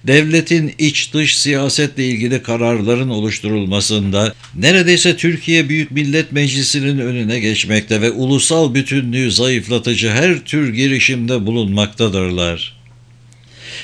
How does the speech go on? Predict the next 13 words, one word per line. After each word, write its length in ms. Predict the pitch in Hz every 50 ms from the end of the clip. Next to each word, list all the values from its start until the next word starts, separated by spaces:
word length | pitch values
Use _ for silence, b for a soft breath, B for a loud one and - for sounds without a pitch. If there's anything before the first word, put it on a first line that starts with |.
| B B
A 240 | - 131 147 165 165
B 220 | 196 196 190 185 170
D 140 | 196 190
siyasal 600 | 185 - - 175 175 170 170 - - 196 196 180
partilerine 680 | 175 165 165 160 143 - 160 160 156 151 147 170 170 139
bağlı 360 | 95 73 73 85 92 107 92 80
dernekler 540 | 95 95 90 85 95 104 104 110 120 131
aracılığıyla 840 | 107 90 82 90 98 95 82 90 98 90 98 110 110 95 90 98 98
alınan 580 | - - 117 117 127 127 123 135 147 156 135 104
paralarla 680 | - 95 92 95 92 90 92 92 90 90 90 98 98
ülke 500 | - - 143 143 139 143 143 143 156 160
gençleri 640 | 160 131 139 139 139 135 - - 139 135 135 147 143
örgütlenmekte, 1200 | 95 123 127 123 117 101 113 127 - - 101 110 113 113 107 98 101 107 107 107 - 104 107 107 101